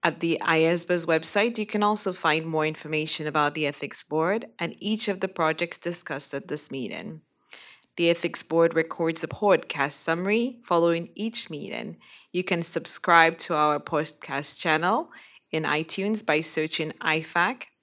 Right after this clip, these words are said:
I F A C, Accountancy Podcast in the A-, Apple iTunes Store. You can also follow us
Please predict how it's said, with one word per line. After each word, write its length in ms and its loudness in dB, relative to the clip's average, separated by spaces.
I 380 4
F 280 0
A 220 -4
C, 540 -6
Accountancy 680 -2
Podcast 600 -6
in 80 -6
the 100 -4
A-, 100 0
Apple 540 2
iTunes 500 -4
Store. 460 -6
You 80 -6
can 160 2
also 320 2
follow 320 -2
us 220 -8